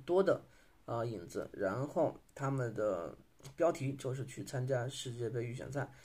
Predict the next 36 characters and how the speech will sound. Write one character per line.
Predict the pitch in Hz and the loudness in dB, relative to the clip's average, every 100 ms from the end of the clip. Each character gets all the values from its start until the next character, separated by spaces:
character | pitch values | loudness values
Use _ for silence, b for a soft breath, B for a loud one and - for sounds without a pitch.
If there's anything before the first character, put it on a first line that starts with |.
| B B - | B B -10
呃， | - 117 | 0 0
地 | 131 139 | 2 0
点 | 110 | 0
在 | 95 113 | 0 -2
机 | 123 160 | -2 -4
场。 | - - - - _ b _ | -4 -8 -18 -20 _ b _
呃， | - 123 | -2 0
这 | 123 | 2
也 | 135 117 | 2 2
就 | 139 - | -2 -2
意 | - 139 | -2 2
味 | 131 135 117 | 6 6 4
着 | 120 98 | 0 -4
费 | 135 | -2
南 | 127 117 131 | -2 -2 0
多 | 151 147 | 0 -2
和 | 143 123 117 | -2 -2 -2
骆 | 139 151 | 2 0
国 | 135 95 | 2 -2
富 | 123 147 | -2 -2
的， | 127 113 - - _ - | 2 2 0 -4 _ -8
呃， | 104 107 | -4 -4
签 | - 165 | -2 2
证 | 180 - | 2 0
已 | 123 | -4
经 | 139 | -4
办 | 147 190 143 | 0 0 0
好， | - - B B B | -4 -16 B B B
他 | - | 0
们 | 151 | 4
将 | 147 156 156 | 4 2 2
驰 | - - 139 160 | -2 0 2 4
援， | 151 127 127 160 - - | 6 6 6 0 -6 -14
呃， | - 135 | -4 0
日 | 135 151 | 0 0
本， | - | -2